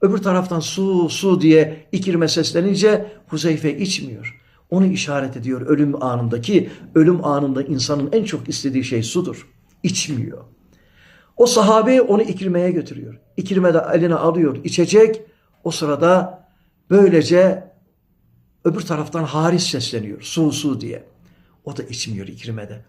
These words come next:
ona götür diyor. Böylece Haris'in yanına vardığında ona verecek, Haris şehit oluyor. Aman yaman İkrime'ye götüreyim, aman Huzeyfe'ye götüreyim derken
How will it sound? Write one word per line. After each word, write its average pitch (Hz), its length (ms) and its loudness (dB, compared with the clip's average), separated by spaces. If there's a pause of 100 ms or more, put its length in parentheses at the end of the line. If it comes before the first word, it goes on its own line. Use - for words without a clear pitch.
(160)
ona 139 180 -4
götür 117 380 -12
diyor. - 340 -18 (560)
Böylece 240 640 6 (100)
Haris'in 185 500 0
yanına 135 360 -4
vardığında 156 760 0
ona 160 220 0
verecek, 185 500 0 (140)
Haris 123 360 -4
şehit 110 360 -8
oluyor. 98 380 -16 (520)
Aman 240 360 4
yaman 233 420 4
İkrime'ye 202 420 -2
götüreyim, 180 440 2
aman 202 340 2
Huzeyfe'ye 185 540 2
götüreyim 147 400 -2
derken 180 540 2